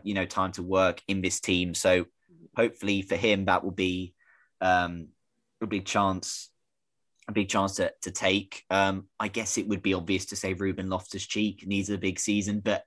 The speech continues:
I feel like with Ruben, we've just got no clue how to, we've, we, we, you, <laughs> Ruben, we just don't know if, if he is gonna make it. We, we want him to, we all want him to, but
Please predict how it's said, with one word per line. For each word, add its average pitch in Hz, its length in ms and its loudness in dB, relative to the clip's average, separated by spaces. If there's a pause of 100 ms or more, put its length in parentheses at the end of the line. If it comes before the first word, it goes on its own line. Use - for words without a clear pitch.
(140)
I 101 80 0
feel 107 220 -2
like 101 180 2
with 98 160 -6
Ruben, 95 260 -4
we've 92 140 -4
just - 180 -6
got 90 140 -2
no 98 200 0
clue 98 300 -4
how 98 180 4 (100)
to, 92 280 0 (420)
we've, 127 180 2
we, 139 260 4
we, 143 260 2
you, 123 240 -2
<laughs> - 60 -20
Ruben, 131 440 2
we 120 140 4
just 123 200 -2
don't 117 220 2
know 117 240 2
if, - 240 -4 (120)
if 113 140 -2
he 113 160 4
is 110 100 -2
gonna 107 200 0
make 107 300 0
it. 101 140 -2
We, 117 240 0
we 123 120 0
want 123 220 -2
him 123 140 -4
to, 127 220 -2
we 120 160 2
all 120 80 0
want 117 200 -2
him 110 100 -6
to, 95 180 -2
but 92 180 -4